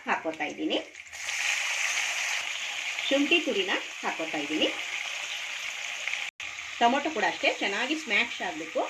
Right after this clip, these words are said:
ಅಲ್ಲಿವರೆಗೂ ಫ್ರೈ ಮಾಡ್ಕೊಳ್ಳೋಣ. ಲೋ ಫ್ಲೇಮಲ್ಲೇನೆ ಫ್ರೈ ಮಾಡ್ಕೊಳ್ಳಿ. ನೋಡಿ, ಟೊಮೊಟೊ ಕೂಡ ಚೆನ್ನಾಗಿ ಬೇಯಿಸ್ಕೊಂಡಿದ್ದೀನಿ, ಎಣ್ಣೆಯಲ್ಲೇ ಚೆನ್ನಾಗಿ ಫ್ರೈ ಆಗಿದೆ. ನೋಡ್ತಾ ಇದ್ದೀರಾ? ಇವಾಗ ಇದಕ್ಕೇನೆ ನಾನು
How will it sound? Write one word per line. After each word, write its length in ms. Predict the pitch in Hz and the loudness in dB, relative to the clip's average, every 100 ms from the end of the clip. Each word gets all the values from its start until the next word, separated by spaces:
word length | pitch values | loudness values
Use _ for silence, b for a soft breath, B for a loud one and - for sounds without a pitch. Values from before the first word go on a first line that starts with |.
| - - - | -4 -8 -4
ಅಲ್ಲಿವರೆಗೂ 440 | 185 175 160 156 165 | -2 -2 -2 0 -2
ಫ್ರೈ 320 | - 226 185 | 2 4 4
ಮಾಡ್ಕೊಳ್ಳೋಣ. 540 | 156 151 139 135 135 180 - - - - | 0 -6 -8 -8 -2 -2 -2 -10 -14 -4
ಲೋ 160 | 226 | 0
ಫ್ಲೇಮಲ್ಲೇನೆ 540 | 247 220 190 180 170 247 | 2 2 2 2 2 0
ಫ್ರೈ 260 | - 175 | 0 0
ಮಾಡ್ಕೊಳ್ಳಿ. 460 | 160 151 - 151 214 - - - - - - - - - - - - - - - - - - - - - - - - - - - - - - - - - - - | 0 -2 -4 0 0 0 -8 -20 -16 -16 -16 -20 -14 -14 -14 -18 -16 -16 -16 -20 -20 -20 -20 -20 -20 -20 -18 -16 -16 -16 -18 -16 -16 -18 -20 -20 -20 -20 -20 -6
ನೋಡಿ, 240 | 190 196 359 | 0 2 4
ಟೊಮೊಟೊ 360 | 220 220 247 | 6 4 2
ಕೂಡ 180 | 269 202 277 | 0 4 4
ಚೆನ್ನಾಗಿ 440 | - 185 180 190 320 - - 196 | 2 0 -2 -2 -4 -6 -10 2
ಬೇಯಿಸ್ಕೊಂಡಿದ್ದೀನಿ, 800 | 208 190 - 185 175 165 180 254 | 4 4 -2 -6 -4 -4 -2 2
ಎಣ್ಣೆಯಲ್ಲೇ 420 | 302 208 233 240 | 2 2 0 0
ಚೆನ್ನಾಗಿ 340 | 240 180 185 | -2 -4 -4
ಫ್ರೈ 240 | 311 - 185 | 0 0 2
ಆಗಿದೆ. 400 | 170 160 160 523 - - - - | 0 0 -2 -2 -4 -16 -18 -6
ನೋಡ್ತಾ 280 | 185 170 170 | -4 0 2
ಇದ್ದೀರಾ? 400 | 160 165 233 - - - - - - | 2 0 0 -2 -10 -20 -20 -12 -2
ಇವಾಗ 240 | 190 175 | 2 4
ಇದಕ್ಕೇನೆ 460 | 175 185 247 233 208 | 2 2 0 2 2
ನಾನು 520 | 180 156 - 508 - | 2 0 0 -2 -6